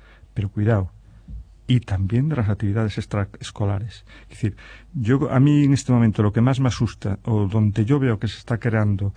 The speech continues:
la gran política de la desigualdad de oportunidades, es en las actividades extraescolares.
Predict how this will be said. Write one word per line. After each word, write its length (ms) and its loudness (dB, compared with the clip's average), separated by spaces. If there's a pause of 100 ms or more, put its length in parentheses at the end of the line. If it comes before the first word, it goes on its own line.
(340)
la 160 0
gran 260 2
política 560 0
de 80 2
la 120 2
desigualdad 640 2
de 60 -2
oportunidades, 720 -2
es 120 -6
en 80 0
las 120 -2
actividades 560 -4
extraescolares. 800 -8